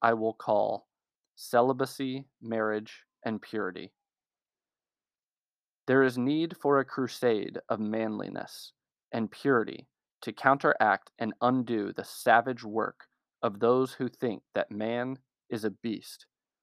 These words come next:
and that crusade is a matter for you. Many live like angels in the midst of the world. Why not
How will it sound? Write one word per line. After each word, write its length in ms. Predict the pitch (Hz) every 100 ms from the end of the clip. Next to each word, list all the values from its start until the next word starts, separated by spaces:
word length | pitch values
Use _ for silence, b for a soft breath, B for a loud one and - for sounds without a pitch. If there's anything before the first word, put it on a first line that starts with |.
| _ _ _ _ -
and 160 | 120
that 220 | 117 135
crusade 800 | - 156 143 - 151 127 92 131 _ _ _ -
is 140 | 110
a 80 | 107
matter 560 | 104 107 113 107 107 _ _
for 160 | -
you. 440 | 104 110 123 - - _ _ _ _ _ _ _ _ _ _ _ _ _ _ _ _ _
Many 340 | - 123 156 165
live 300 | 131 135 120
like 260 | 120 113 -
angels 720 | 127 120 98 - - - - _
in 140 | - 113
the 60 |
midst 480 | 104 120 - - -
of 160 | - 113
the 80 | 110
world. 520 | 101 101 - - - _ _ _ _ _ _
Why 400 | 101 104 110 123
not 320 | 113 104 -